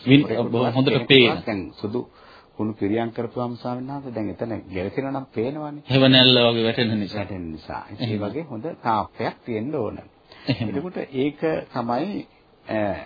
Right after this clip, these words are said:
Speaker 2: දක්ෂ රජ කෙනෙක් සතු වෙන්න ඕනේ කාරණා හත.
Speaker 1: එහෙමයි. රාජධානිය ආරක්ෂා කර ගැනීමට රජුරෝ යොදන උපක්‍රම.
Speaker 2: උපක්‍රම හත. එක
Speaker 1: එහෙමයි.
Speaker 2: ආරක්ෂිත රාජ්‍යයකට තියෙන්න ඕන කාරණා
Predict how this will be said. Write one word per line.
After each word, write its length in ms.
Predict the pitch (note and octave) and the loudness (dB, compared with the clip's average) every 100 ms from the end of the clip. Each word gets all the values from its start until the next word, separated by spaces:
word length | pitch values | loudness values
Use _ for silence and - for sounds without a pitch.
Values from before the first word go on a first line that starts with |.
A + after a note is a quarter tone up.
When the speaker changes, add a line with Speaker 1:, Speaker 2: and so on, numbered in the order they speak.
| - - D4 - | -16 -20 -20 -20
Speaker 2:
දක්ෂ 400 | G#2 A2+ - - | -2 -2 -2 -4
රජ 220 | D3+ A2 | -2 -2
කෙනෙක් 280 | B2 C3+ C#3 | -4 -6 -8
සතු 160 | - B2+ B2+ | -8 -8 -6
වෙන්න 220 | A#2 A2+ | -6 -6
ඕනේ 160 | C#3+ | -10
කාරණා 460 | F#3 B2 G#2 G2+ E3+ | -6 -4 -4 -4 -8
හත. 200 | D#3 - - _ - | -8 -8 -14 _ -8
Speaker 1:
එහෙමයි. 420 | B2 G#2 F#2+ F2+ - - | -6 -4 -6 -8 -14 -6
රාජධානිය 680 | A#2+ B2 B2 A#2+ B2 B2 A#2+ | 4 6 6 4 4 4 4
ආරක්ෂා 480 | A2+ A2 - B2 A#2 | 2 0 0 0 2
කර 160 | A#2 | 0
ගැනීමට 440 | A#2 A2+ A2+ A2 G3+ | 0 0 0 0 2
රජුරෝ 560 | F#3+ A2+ G#2+ A#2 A#2+ A#2 | 4 4 2 0 2 2
යොදන 360 | G#2+ A2+ E3+ A3 G#2+ - _ B2+ C#3+ - - | 2 0 2 2 0 -8 _ -20 -20 -20 -12
උපක්‍රම. 560 | C#2+ C3 D3+ - A2+ G2 | -8 2 2 2 -2 -2
Speaker 2:
උපක්‍රම 520 | - B2+ A#2+ - F2+ | -2 -4 -4 -6 -10
හත. 260 | D#3+ B2 - | -8 -8 -8
එක 180 | E2+ - | -10 -6
Speaker 1:
එහෙමයි. 320 | A#2 G#2+ G2 | -4 -4 -4
Speaker 2:
ආරක්ෂිත 560 | G2+ A2 B2 - G#2 F3+ | 0 0 0 -4 -6 -2
රාජ්‍යයකට 800 | F3 D3 A2 F2 F#2+ G#2 C#3+ G#3+ | 2 2 0 -4 -4 -4 -4 -6
තියෙන්න 360 | - B2 A#2 | -4 -4 -4
ඕන 180 | G#2 C#3 | -6 -10
කාරණා 480 | - B2+ G#2+ G2+ G3 | -4 -4 -2 -4 -8